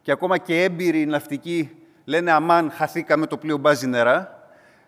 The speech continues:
δεν είναι ότι ήταν η υποκειμενική τους κρίση, ο, η, "Ρε παιδιά, σας φάνηκε ότι ήταν μεγάλο το πρόβλημα", ήταν όντως μεγάλο το πρόβλημα, ήταν όντως μεγάλη η καταιγίδα. Το πρόβλημα ήταν τόσο μεγάλο, που όπως και εμείς, έτσι και εκείνοι,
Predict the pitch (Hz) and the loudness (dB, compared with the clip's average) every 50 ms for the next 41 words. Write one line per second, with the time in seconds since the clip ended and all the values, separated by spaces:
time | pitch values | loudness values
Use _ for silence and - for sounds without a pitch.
0 | _ _ - 147 170 269 285 277 285 269 254 233 220 - 214 214 214 208 202 196 | _ _ -10 -4 -2 0 0 2 2 2 2 0 0 0 -2 -6 -4 -4 -4 -4
1 | 190 185 - - 165 - - 170 165 160 160 156 160 175 - 156 - - - 175 | -4 -4 -4 -6 -8 -8 -6 -4 -2 -2 -2 -4 -8 -12 -14 -14 -14 -10 -4 -2
2 | 175 180 175 - - 147 143 143 143 139 139 139 139 139 135 131 131 135 147 151 | -2 -2 -2 -2 -4 -4 -4 -4 -4 -6 -6 -8 -8 -8 -8 -8 -6 -6 -6 -4
3 | - 156 156 165 - - 131 - - 175 175 175 165 147 156 139 - 147 143 143 | -4 -6 -6 -6 -8 -8 -10 -2 4 4 4 4 4 0 -4 -6 -4 -4 -2 0
4 | 131 143 143 139 135 135 - 143 165 180 214 226 247 254 254 277 269 285 320 311 | 2 2 0 0 0 -4 -4 -2 -2 0 0 2 2 2 4 4 4 4 4 4
5 | 262 262 233 196 196 185 175 160 143 139 127 - 123 - 131 123 120 120 135 175 | 4 2 2 2 2 2 2 4 2 2 0 -4 -8 -8 -8 -6 -8 -8 -8 -8
6 | 202 196 - - - - 262 277 285 294 285 294 311 294 240 247 190 208 196 190 | -8 -8 -10 -12 -14 -14 0 2 4 4 6 4 2 2 2 0 -2 -2 -2 0
7 | 170 175 160 151 147 - 143 - 139 131 110 117 110 107 87 - - - _ _ | 2 2 0 0 -2 -4 -6 -6 -8 -10 -12 -14 -16 -18 -20 -20 -20 -20 _ _
8 | _ _ _ _ _ _ _ _ _ _ _ _ _ _ _ _ _ - 131 - | _ _ _ _ _ _ _ _ _ _ _ _ _ _ _ _ _ -14 -14 -10
9 | - 180 196 196 220 202 202 208 202 202 180 165 - - - 208 233 226 - - | -6 -6 -6 -4 -4 -4 -4 -4 -4 -4 -6 -6 -6 -2 0 0 0 0 -2 -4
10 | 247 220 214 208 202 170 196 196 170 131 110 101 98 101 - - - - - - | -6 -6 -6 -6 -4 0 0 0 0 0 -2 -8 -10 -12 -16 -20 -20 -20 -20 -20
11 | _ _ _ _ _ _ - 135 156 180 185 185 208 208 196 - - - - _ | _ _ _ _ _ _ -2 0 0 0 0 -2 -4 -4 -4 -6 -10 -12 -16 _
12 | - 156 143 139 151 160 185 226 247 233 - - - - _ _ _ _ _ - | -4 -4 -2 -2 -2 -2 -2 -2 -2 -2 -4 -4 -6 -8 _ _ _ _ _ -6
13 | 151 170 165 - 190 190 - - 165 151 156 156 170 180 185 202 226 247 240 | -6 -6 -6 -6 -10 -10 -10 -10 -10 -10 -8 -8 -8 -6 -4 -4 -4 -6 -6